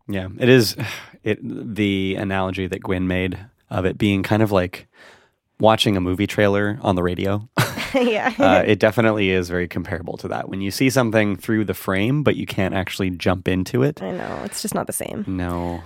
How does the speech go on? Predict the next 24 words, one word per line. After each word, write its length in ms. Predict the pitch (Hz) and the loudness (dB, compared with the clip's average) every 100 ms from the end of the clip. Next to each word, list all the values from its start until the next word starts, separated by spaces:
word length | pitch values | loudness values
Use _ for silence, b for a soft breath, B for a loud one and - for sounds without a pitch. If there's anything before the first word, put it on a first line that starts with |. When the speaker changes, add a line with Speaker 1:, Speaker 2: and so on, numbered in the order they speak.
| - | 4
Speaker 2:
But 100 | 277 | 6
at 80 | 262 | 8
Speaker 1:
No. 20 | |
Speaker 2:
least 340 | 320 330 - - | 6 4 2 -4
you, 340 | 226 233 220 | 0 2 2
at 160 | - 220 | 4 4
least 260 | 254 247 | 4 2
it 120 | 240 226 | 2 4
provides 420 | 214 185 185 180 | 4 6 6 4
some 260 | - 214 | 4 4
sort 240 | 220 220 196 | 4 2 2
of 80 | 185 | 0
visual 440 | 180 185 180 180 | 0 2 2 2
with 160 | 180 - | 0 0
what 120 | 139 | 0
we're 120 | 160 | 0
talking 360 | 185 170 180 185 | 2 0 0 0
about 220 | 185 185 | 2 2
if 140 | - 349 | 4 6
you're 180 | - 92 | 6 4
Speaker 1:
Mm-hmm. 80 | |
Speaker 2:
curious 440 | 85 185 190 175 180 | 2 4 4 2 0
about 280 | 170 147 175 | 0 2 4
it. 200 | 285 | 2